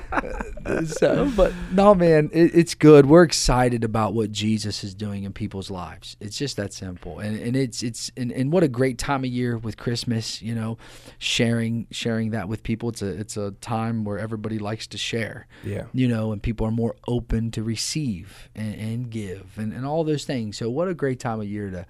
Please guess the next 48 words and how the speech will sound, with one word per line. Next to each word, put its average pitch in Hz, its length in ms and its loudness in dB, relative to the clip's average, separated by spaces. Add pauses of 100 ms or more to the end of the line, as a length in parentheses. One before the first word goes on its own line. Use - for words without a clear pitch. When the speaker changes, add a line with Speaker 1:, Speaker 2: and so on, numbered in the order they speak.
(520)
Speaker 1:
to, 87 360 -8
to - 180 -12
be 98 180 -8
a 87 80 -10
part 90 320 -10
of, 82 220 -16
of 95 160 -16
what 98 160 -10
the 95 80 -12
Lord's 92 300 -10
doing 95 220 -8
at 87 200 -14
Community 95 340 -10
Worship 92 340 -12
Center. 92 320 -6
It's, 165 160 -4
it's 170 120 -4
fun, 107 240 0
man. 85 200 -8
We, 117 140 -4
we 120 140 -8
have 110 120 -4
a 104 40 -10
great 101 260 -10
time. 92 380 -8
And 85 160 -10 (380)
so, - 140 4
yeah, 143 240 6
so 123 380 2 (220)
Christmas 165 380 0
Eve's 127 220 -2
five 123 300 0
to 123 80 -4
seven, 101 380 -2 (160)
or 110 80 -8
five 123 280 0
and 131 100 0
seven, 101 300 -2
and 113 140 -4
then 143 300 0
typical 165 440 0
Sunday 127 320 -2
morning, 120 400 2
though, 92 320 -6
Rob, 101 360 -4
is 92 280 -10
nine 113 400 -2
thirty 104 540 -2